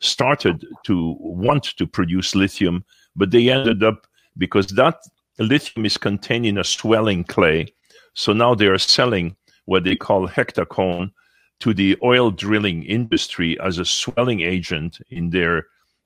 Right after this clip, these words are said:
uh, in the drilling for gas. So whether it will happen, but you're going to be moving a lot, a lot of,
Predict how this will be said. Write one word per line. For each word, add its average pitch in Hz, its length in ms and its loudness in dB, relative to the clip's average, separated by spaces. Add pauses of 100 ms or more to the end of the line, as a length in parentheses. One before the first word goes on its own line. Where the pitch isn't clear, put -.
(180)
uh, 76 240 -2
in 92 100 -2
the 90 120 0
drilling 92 320 -2
for 76 320 -8
gas. 80 400 -2 (480)
So 92 240 0
whether 113 400 2
it 107 260 -2
will 95 180 2 (140)
happen, 80 480 -4 (320)
but 87 240 -4
you're 123 220 4
going 110 260 0
to - 140 -4
be 92 160 0
moving 98 400 0
a 78 100 0
lot, 98 500 2
a 78 160 -4
lot 95 340 0
of, - 180 -6